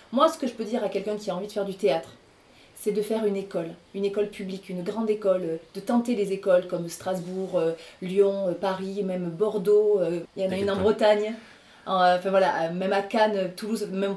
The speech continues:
Speaker 1: Montpellier, il faut faire une grande école, il faut se confronter à des univers différents aux siens.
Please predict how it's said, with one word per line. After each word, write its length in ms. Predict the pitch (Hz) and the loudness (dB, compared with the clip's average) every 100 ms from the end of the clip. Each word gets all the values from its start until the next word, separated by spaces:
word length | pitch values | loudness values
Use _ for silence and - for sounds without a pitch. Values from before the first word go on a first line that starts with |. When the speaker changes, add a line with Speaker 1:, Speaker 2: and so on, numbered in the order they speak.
| - | -2
Speaker 1:
Montpellier, 440 | 220 220 233 247 | -2 0 -2 -2
il 120 | - - | -6 -6
faut 80 | 240 | 6
faire 160 | 285 | 8
une 80 | 240 | 8
grande 200 | 208 214 | 4 0
école, 180 | 190 196 | 2 0
il 60 | |
faut 80 | 247 | -2
se 100 | 240 | -4
confronter 560 | 254 285 254 240 254 262 - - - | -2 -2 0 0 -2 -6 -12 -20 -6
à 80 | 208 | -4
des 200 | 214 208 | -2 2
univers 280 | 233 233 226 | 4 4 2
différents 340 | 220 214 208 | -2 -4 -4
aux 60 | 202 | -2
siens. 240 | 240 247 | 0 0